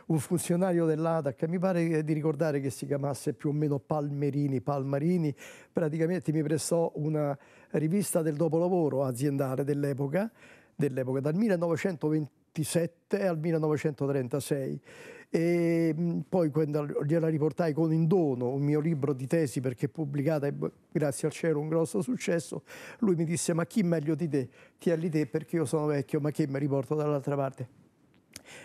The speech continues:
E ha fatto bene, io lo ringrazio ancora, chissà dove sarà, ma io spero tanto di poterlo rivedere, perché era una persona meravigliosa. Comunque, ehm, dicevamo del,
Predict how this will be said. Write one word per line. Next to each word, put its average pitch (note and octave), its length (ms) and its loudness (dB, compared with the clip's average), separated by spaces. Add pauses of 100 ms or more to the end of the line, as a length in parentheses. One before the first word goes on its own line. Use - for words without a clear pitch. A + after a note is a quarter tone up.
(120)
E E3 120 2
ha E3+ 40 2
fatto E3+ 380 -2
bene, D#3+ 380 0
io E3+ 180 2
lo D#3+ 80 4
ringrazio D#3+ 480 0
ancora, D#3 280 0
chissà D3+ 320 -2
dove C3+ 220 0
sarà, C#3+ 320 -2
ma C#3+ 140 -2
io D3+ 160 2
spero D3 280 -2
tanto D3 320 -2
di C#3 120 -2
poterlo C#3 380 0
rivedere, D3 440 2
perché C#3 220 -4
era C#3 100 0
una C#3+ 100 -2
persona C#3 360 -4
meravigliosa. D#3 600 -2 (540)
Comunque, D#3+ 640 -2
ehm, D3 800 0
dicevamo E3 1200 -2
del, D3+ 500 0